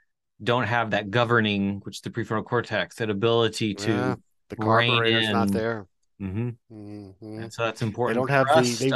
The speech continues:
Speaker 2: really
Speaker 1: understand.
Speaker 2: don't have the ability to, to weigh long-term consequences,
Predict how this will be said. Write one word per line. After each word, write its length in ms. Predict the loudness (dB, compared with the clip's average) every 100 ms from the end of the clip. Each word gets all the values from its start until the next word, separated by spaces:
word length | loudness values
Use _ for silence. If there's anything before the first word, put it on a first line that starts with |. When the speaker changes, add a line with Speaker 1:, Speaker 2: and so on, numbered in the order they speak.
| 2
Speaker 2:
really 300 | 6 8 6
Speaker 1:
understand. 80 | 6
Speaker 2:
don't 240 | 4 4
have 240 | 4 4 4
the 100 | 0
ability 680 | 2 4 4 2 -2 -4
to, 360 | -4 -4 -4 -6 -10
to 100 | -4
weigh 220 | 0 2
long-term 520 | 2 0 -2 -4 -2
consequences, 920 | 0 0 -2 -8 -8 -8 -6 -6 -8